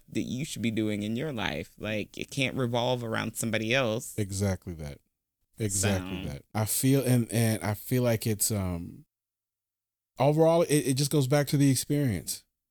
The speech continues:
Speaker 2: What do you want from this experience? And that becomes a question that can only be answered when it,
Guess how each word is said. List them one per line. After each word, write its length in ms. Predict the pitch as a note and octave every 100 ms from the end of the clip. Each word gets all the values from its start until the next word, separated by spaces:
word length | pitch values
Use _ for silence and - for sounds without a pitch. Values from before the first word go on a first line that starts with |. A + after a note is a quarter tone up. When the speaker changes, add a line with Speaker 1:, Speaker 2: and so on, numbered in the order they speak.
| -
Speaker 2:
What 340 | A2 A2+ B2+
do 80 | A2+
you 240 | A#2 A#2+
want 500 | A#2+ G#2+ G#2+ G#2 G#2 - _
from 320 | - - G#2+
this 180 | G2 F#2
experience? 760 | G#2 - - C3 B2+ F#2+ E2+ -
And 240 | A#2 G2 E2+
that 520 | D#2 A#2 D#3 D3+ G2+
becomes 840 | G2+ - F#2+ F#2+ F2+ F2+ G#2+ - _ _ _ _ _
a 60 | -
question 540 | - A#2+ A2 - G#2+
that 120 | G2
can 140 | F#2+ F#2+
only 260 | G2 G#2+ A2
be 260 | G2+ A2+ -
answered 640 | A2+ A#2 A#2+ - C2 D#2+ _ _ _ _ _ _ _ _ _ -
when 180 | A#2+
it, 100 | G#2+